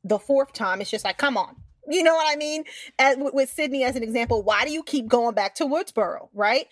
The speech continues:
So just kinda showing that, I love the fact that they're, they're showcasing it in a creative type of way and being realistic, because even when you think about the first one, the second one, we all have,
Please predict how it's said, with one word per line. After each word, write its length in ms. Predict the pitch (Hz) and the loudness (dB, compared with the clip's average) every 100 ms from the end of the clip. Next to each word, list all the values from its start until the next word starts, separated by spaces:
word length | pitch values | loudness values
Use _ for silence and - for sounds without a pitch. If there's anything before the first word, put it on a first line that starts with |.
| _ - | _ 0
So 420 | 294 277 254 226 | 4 4 2 -2
just 200 | 302 294 | -4 -4
kinda 220 | 349 320 | -2 -2
showing 380 | 294 294 269 240 | -2 0 0 0
that, 180 | 220 233 | -2 0
I 120 | 233 | -2
love 240 | 220 254 294 | 0 -2 0
the 80 | |
fact 220 | 277 254 233 | -2 -4 -4
that 120 | 220 | -2
they're, 260 | 220 214 - _ _ _ | 0 -2 -6 _ _ _
they're 140 | 208 269 | 2 2
showcasing 720 | - 339 370 339 339 - 294 | 2 -2 -2 -4 -4 -4 -2
it 100 | 269 | -2
in 140 | 254 233 | -2 -4
a 80 | |
creative 640 | 214 - 226 214 240 269 - | -6 -6 -2 0 0 -4 -4
type 300 | - 226 214 | -2 0 -2
of 160 | 190 165 | -6 0
way 460 | 202 190 170 175 - | 0 2 -2 -6 -2
and 340 | 214 202 196 190 _ _ _ _ _ 208 | 0 0 -4 -8 _ _ _ _ _ -2
being 300 | 277 381 339 | 0 0 0
realistic, 500 | 294 247 247 - - | 0 0 -2 -4 -6
because 240 | 226 240 | -4 -2
even 240 | 277 320 339 | -2 -2 -2
when 140 | 330 | -2
you 100 | 294 | -2
think 180 | 277 262 | 0 0
about 360 | 254 220 - - | 0 0 -2 -6
the 80 | |
first 320 | 226 240 233 - | -2 -2 -2 -4
one, 180 | 220 | -4
the 60 | 208 | -6
second 400 | - 214 214 196 | -8 -6 -6 -6
one, 200 | 196 196 | -6 -4
we 140 | 214 | -4
all 280 | - 233 247 | -2 -2 -2
have, 520 | 240 226 208 202 190 | -4 -4 -2 -2 -6